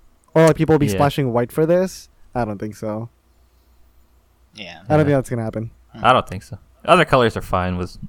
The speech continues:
Speaker 2: draw power.
Speaker 3: Mm-hmm.
Speaker 2: Except maybe green, unless you're Elf Ball or something. I don't know. <laughs> All right, next card. Karmic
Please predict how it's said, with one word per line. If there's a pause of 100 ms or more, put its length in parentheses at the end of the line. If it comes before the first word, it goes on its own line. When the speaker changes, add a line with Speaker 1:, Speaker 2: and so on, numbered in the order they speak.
(140)
Speaker 2:
draw
power. (280)
Speaker 3:
Mm-hmm. (600)
Speaker 2:
Except
maybe (380)
green, (400)
unless
you're
Elf
Ball
or
something.
I
don't
know. (840)
<laughs> (1500)
All
right,
next
card. (800)
Karmic